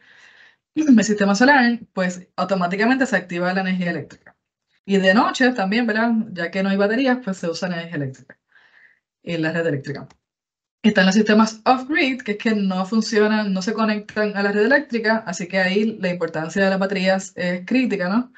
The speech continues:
Eh, porque en el caso de horario sin sol, o en el caso de que las placas, eh, ¿verdad? No, no estén generando energía, pues ahí las baterías son súper importantes. Y hay que asegurar eso también, tener placas suficientes para alimentar tanto el consumo de las máquinas como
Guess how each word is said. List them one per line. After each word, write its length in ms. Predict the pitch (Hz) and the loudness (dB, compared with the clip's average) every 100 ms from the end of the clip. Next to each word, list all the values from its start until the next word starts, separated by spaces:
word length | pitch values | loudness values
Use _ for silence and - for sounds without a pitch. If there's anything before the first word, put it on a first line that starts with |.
| - - - _ 165 | -20 -20 -20 _ -4
Eh, 160 | 175 | -2
porque 200 | 180 175 | 0 0
en 60 | 175 | -2
el 120 | 165 | 0
caso 300 | 175 180 196 | 0 2 2
de 380 | 190 196 196 202 | 4 4 4 4
horario 280 | 196 196 202 | 4 4 4
sin 220 | 214 202 | 2 0
sol, 520 | - 233 233 233 220 _ | 2 4 4 2 -2 _
o 80 | 185 | -8
en 80 | 175 | -6
el 60 | |
caso 260 | 165 170 185 | -6 -2 -2
de 140 | 185 | 0
que 80 | 190 | 0
las 160 | 185 180 | -2 -2
placas, 480 | 170 175 180 - _ | -4 -2 -6 -10 _
eh, 260 | 160 170 160 | -8 -4 -4
¿verdad? 280 | 165 202 196 | -2 0 0
No, 180 | 160 | -2
no 160 | 170 170 | -8 -10
estén 220 | - 180 | -4 0
generando 800 | 190 180 180 180 180 175 165 - _ | 2 2 2 2 0 0 -2 -10 _
energía, 680 | 185 180 208 285 202 220 - - - - _ - | -2 2 4 6 4 2 -2 -14 -20 -20 _ -4
pues 140 | 170 | 0
ahí 100 | 165 | 2
las 120 | 190 | 2
baterías 420 | 190 180 165 170 175 | 2 0 0 -2 -4
son 340 | 175 175 170 | -6 -6 -8
súper 260 | - 165 165 | -10 -8 -6
importantes. 500 | 151 151 127 - _ _ _ _ _ - | -6 -8 -10 -14 _ _ _ _ _ -4
Y 100 | 175 | 0
hay 120 | 180 | 2
que 60 | 202 | 4
asegurar 400 | 214 208 214 214 | 8 8 6 2
eso 160 | 226 | 0
también, 640 | 233 233 277 262 247 226 | 0 2 4 2 2 0
tener 260 | 220 170 175 | 0 -4 -2
placas 240 | 185 196 | -2 0
suficientes 560 | 208 214 220 269 254 247 | 0 -2 0 0 0 0
para 160 | 180 165 | -2 -2
alimentar 500 | 165 156 156 185 190 | -4 -6 -2 -2 -2
tanto 220 | 175 165 | -4 -6
el 60 | |
consumo 520 | 156 160 - 196 233 240 | -8 -8 0 4 6 6
de 80 | |
las 360 | 233 233 - - | 4 2 -2 -2
máquinas 520 | 247 302 269 247 262 - | 0 2 2 2 0 -4
como 600 | 180 175 170 165 143 | -8 -6 -6 -8 -10